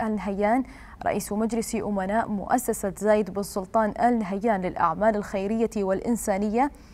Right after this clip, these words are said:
والفريق سمو الشيخ سيف بن زايد آل نهيان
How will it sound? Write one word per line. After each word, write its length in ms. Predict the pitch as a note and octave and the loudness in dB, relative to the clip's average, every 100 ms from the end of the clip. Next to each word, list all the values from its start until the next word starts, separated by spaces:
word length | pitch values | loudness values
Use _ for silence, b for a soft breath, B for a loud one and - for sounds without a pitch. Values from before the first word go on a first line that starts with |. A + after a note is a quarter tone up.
| B B - | B B -2
والفريق 580 | A3 A#3 B3+ A#3 C#4+ D4 | 0 2 2 2 0 -2
سمو 400 | - A#3+ A#3 G#3+ | -4 -2 0 -2
الشيخ 440 | G#3+ - A#3 A#3 - | -4 0 0 -2 -8
سيف 320 | - A3+ C4+ | -2 0 0
بن 180 | G#3+ G#3 | -2 0
زايد 400 | G#3+ G#3+ G#3+ - | 2 4 2 0
آل 160 | A3 | -2
نهيان 480 | G3+ G3+ G3 G#3+ A#3+ | -2 -2 2 4 4